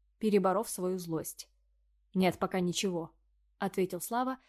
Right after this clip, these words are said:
и направился к хижине, где они прятали свои чистые вещи.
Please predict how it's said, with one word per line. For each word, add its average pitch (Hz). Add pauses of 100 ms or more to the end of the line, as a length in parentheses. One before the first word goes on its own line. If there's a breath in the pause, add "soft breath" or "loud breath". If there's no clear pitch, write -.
(180 soft breath)
и 320
направился 202
к -
хижине, 262
где 202
они 185
прятали 226
свои 196
чистые 190
вещи. 160